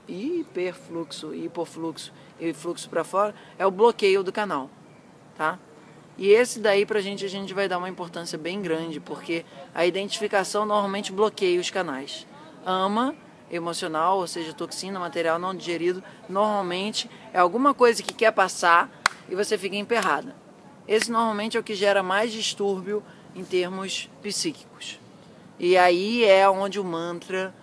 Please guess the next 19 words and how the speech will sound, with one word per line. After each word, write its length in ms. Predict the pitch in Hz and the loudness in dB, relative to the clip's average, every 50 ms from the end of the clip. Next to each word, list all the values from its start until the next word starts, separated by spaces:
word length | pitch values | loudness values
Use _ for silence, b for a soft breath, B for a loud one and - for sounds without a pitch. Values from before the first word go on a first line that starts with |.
| B B B B B - | B B B B B -6
vai 180 | - 175 170 175 | 0 2 2 2
funcionar 800 | 170 - 185 180 - - 175 170 165 160 160 165 170 180 180 175 170 185 190 - 214 | 0 -4 -12 -12 -8 -8 -8 -8 -6 -6 -6 -4 -4 -6 -8 -10 -12 -16 -16 -18 -14
de 100 | - 170 | -12 -10
uma 240 | 175 180 185 175 165 | -10 -6 -6 -8 -8
forma 540 | - - - 160 160 165 170 175 170 170 180 | -8 -12 -6 -4 -2 -2 -2 -4 -8 -12 -14
incrível. 800 | 180 175 190 214 202 - - - - 151 147 - - - - B B B B B B B | -14 -12 -12 -12 -12 -12 -16 -12 -12 -10 -12 -12 -14 -18 -20 B B B B B B B
Porque, 180 | - 233 247 | -8 -2 0
olha 180 | 269 269 262 247 | 2 2 2 0
só, 220 | - - 156 160 - B B B B B B B B B | 0 -2 -4 -6 -6 B B B B B B B B B
no 120 | 226 262 | -2 -2
hiperfluxo, 880 | 302 330 - 269 226 190 - - 202 233 269 269 - - - - 160 - B B B B B | -2 0 2 0 0 0 -2 -6 -4 -4 -4 -4 -4 -6 -8 -8 -10 -12 B B B B B
a 80 | B 170 | B -6
gente 240 | 175 202 233 - - | -6 -4 -6 -6 -6
pode 360 | - 214 214 233 262 240 208 | 0 4 4 4 4 2 0
ter 120 | - 214 | -2 -2
um 80 | 208 202 | -2 -2
processo 420 | 190 190 175 170 180 170 156 - 175 | -2 -4 -4 -2 -2 -2 -2 -2 -4
analítico 560 | 160 147 147 151 170 208 220 185 - - 175 | -4 -4 -4 -4 -6 -6 -6 -8 -8 -4 -4
ajudando, 520 | 175 170 165 190 175 165 165 156 147 147 | -4 -2 -4 -4 -4 -2 -2 -2 -6 -8